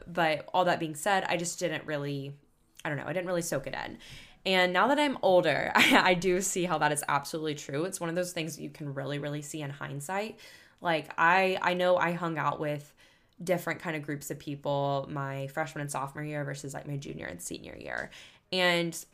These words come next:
all were great, I mean, great times overall for all four years of high school, but I can absolutely see a difference in who I was hanging out with in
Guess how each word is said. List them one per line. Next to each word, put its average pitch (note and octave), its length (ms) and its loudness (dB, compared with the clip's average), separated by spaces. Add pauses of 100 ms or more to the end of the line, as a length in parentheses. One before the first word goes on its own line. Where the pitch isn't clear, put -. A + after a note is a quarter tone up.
all G3+ 440 10 (260)
were F3 220 2
great, D#3 500 -2
I F3 60 4
mean, E3+ 140 2
great E3 280 0
times C#3+ 560 -4
overall C#3 600 0
for C#3 440 -4
all C#3 160 0
four C#3+ 260 -6
years C3+ 260 -6
of - 80 -16
high F#3 200 2
school, C#3+ 480 -6 (340)
but E3+ 100 0
I E3 60 4
can E3+ 180 -6
absolutely D#3+ 520 -2
see D3+ 200 -6
a C#3+ 60 -4
difference C#3+ 640 -8
in D3 440 -6 (840)
who A3 140 4
I G3 100 8
was F#3 120 0
hanging F3 240 -2
out C#3+ 200 -2
with C#3+ 480 -2
in C#3+ 500 -4